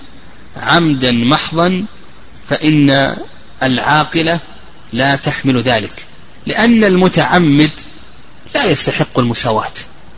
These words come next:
وحينئذ الجناية تنقسم ثلاثة أقسام كما سلف لنا: إن كانت عمدا محضا فإن العاقلة لا تحملها.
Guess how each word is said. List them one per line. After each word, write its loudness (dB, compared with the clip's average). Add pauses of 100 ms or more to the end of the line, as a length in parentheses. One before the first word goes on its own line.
(960)
وحينئذ 4 (720)
الجناية 4 (420)
تنقسم 2
ثلاثة 0
أقسام -2 (840)
كما 2
سلف 0
لنا: 2 (1300)
إن 4
كانت 4 (680)
عمدا 4
محضا 2 (680)
فإن 2
العاقلة 2
لا 2
تحملها. 2